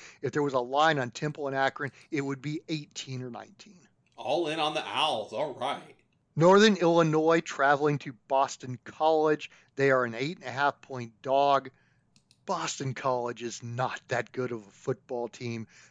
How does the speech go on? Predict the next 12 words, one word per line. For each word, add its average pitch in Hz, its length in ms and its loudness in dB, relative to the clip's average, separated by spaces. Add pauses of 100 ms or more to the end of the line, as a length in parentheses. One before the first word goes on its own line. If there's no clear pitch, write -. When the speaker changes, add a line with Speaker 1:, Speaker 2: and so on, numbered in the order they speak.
Speaker 1:
Northern 160 400 4
Illinois, 131 600 2 (200)
with 117 180 -14
Rocky 143 340 4
Lombardi 139 760 4
in 147 180 -2
for 139 180 -4
his 123 180 -4
seventy-eighth 160 840 2
year 151 340 2
at 135 100 -2
quarterback, 117 760 -4